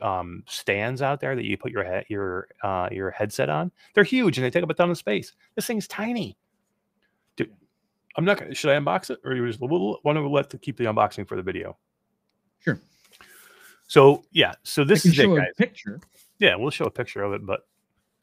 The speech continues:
Speaker 1: Todd, Todd has an awesome video that he put out. It's not super long, so you guys won't have to, like, wait through an hour.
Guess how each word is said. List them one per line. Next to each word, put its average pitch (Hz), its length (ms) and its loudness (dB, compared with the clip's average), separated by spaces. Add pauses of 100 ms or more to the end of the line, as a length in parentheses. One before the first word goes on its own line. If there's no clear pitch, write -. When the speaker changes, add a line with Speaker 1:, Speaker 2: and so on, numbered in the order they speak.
(1700)
Speaker 1:
Todd, 170 340 6
Todd 170 200 4
has 160 200 4
an 143 80 0
awesome 127 320 2
video 107 300 2
that 98 140 -2
he 107 80 -4
put 107 160 -4
out. 98 200 2
It's - 140 -8
not 127 180 2
super 151 280 -2
long, 120 260 4
so 104 140 -8
you 98 100 -4
guys 101 180 0
won't 104 140 -4
have 104 120 -6
to, 104 60 -14
like, 98 180 -4
wait 98 220 -4
through 101 200 -6
an 92 40 -4
hour. 90 560 -4